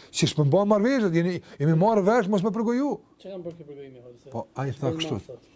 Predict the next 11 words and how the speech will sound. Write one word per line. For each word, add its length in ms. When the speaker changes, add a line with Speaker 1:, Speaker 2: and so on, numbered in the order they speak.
Speaker 1:
Atar, 420
ai 80
tha 160
kështu, 240
mirë 240
gjuhë. 960
Pasi 240
s'po 240
kupton 400
në 80
marrëveshje, 460